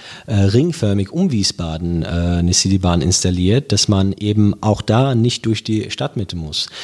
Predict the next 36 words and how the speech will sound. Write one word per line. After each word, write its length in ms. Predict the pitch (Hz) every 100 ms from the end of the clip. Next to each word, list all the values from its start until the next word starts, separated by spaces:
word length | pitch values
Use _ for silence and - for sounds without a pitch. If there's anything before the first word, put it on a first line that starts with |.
| -
Für 160 | - 92
mich 180 | 104 120
ist 140 | 110
fatal 500 | - 95 104 98 120
oder, 300 | 117 101 95
äh, 220 | 82 95 101
für 220 | 87 -
mich 220 | 101 -
war 100 | 101
der 240 | 98 95 85
Hauptgrund, 480 | 101 - - 110 98
warum 240 | 95 104
ich 120 | 110
dagegen 420 | 95 90 98 113
votiert 340 | 110 - 110 -
habe, 380 | 101 101 104 98 - - -
dass 200 | - -
man, 180 | 98 101
äh, 140 | 98
noch 340 | 98 104 135 -
ein 60 |
Verkehrsmittel 840 | 127 107 110 107 - 104 - 104 - -
in 240 | 104 101
ohnehin, 480 | 95 113 104 107 104
äh, 260 | 101 98
zu 200 | 95 110
engen 300 | 101 104 110
Bereich, 560 | 101 95 90 92 95 -
ähm, 520 | 95 92 92 85 85 67
ähm, 720 | 55 69 - - - 60 131 92
ja, 380 | 95 78 - - _ - - -
äh, 380 | - 98 80 78 - - -
einpflanzen 600 | 95 101 - 98 - 98
wollte. 420 | 92 101 110 127 - - - - -
Und, 600 | 113 104 104 104 98 -
ähm, 760 | 101 101 104 101 98 95 92